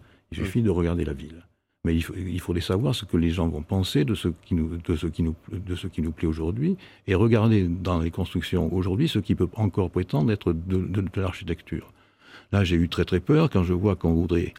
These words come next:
Speaker 1: alléger les contraintes pour construire le, euh, sur, sur le, sur le littoral et, et dans des lieux qui sont délicats. Je crois que moins que jamais, il faut faire ça. On est dans un grand péril au-,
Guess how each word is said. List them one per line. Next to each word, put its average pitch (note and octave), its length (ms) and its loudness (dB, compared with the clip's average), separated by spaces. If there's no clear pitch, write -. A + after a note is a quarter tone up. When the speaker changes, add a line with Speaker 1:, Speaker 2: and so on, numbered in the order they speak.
Speaker 1:
alléger F#2+ 880 2
les D#2+ 160 -2
contraintes E2+ 640 0
pour D#2+ 180 -8
construire E2+ 600 -4
le, E2+ 180 -2
euh, E2+ 140 -4
sur, - 200 -10
sur - 240 -4
le, D#2+ 360 -4
sur - 320 -8
le E2 60 -2
littoral E2 760 -2
et, D#2 340 -10
et D#2+ 180 -8
dans D#2+ 140 -8
des D#2+ 120 -4
lieux E2 140 -6
qui - 100 -12
sont - 160 -8
délicats. F2+ 480 -4
Je - 60 -4
crois G#2 160 0
que - 120 -2
moins F#2+ 340 2
que F2+ 120 0
jamais, G2+ 300 2
il C3 60 0
faut G#2 100 -4
faire A#2 220 -4
ça. C#3 260 -2
On F#2+ 160 0
est G#2 120 2
dans F2 260 -2
un E2+ 80 -2
grand F#2 220 0
péril G2 560 2
au-, - 520 -10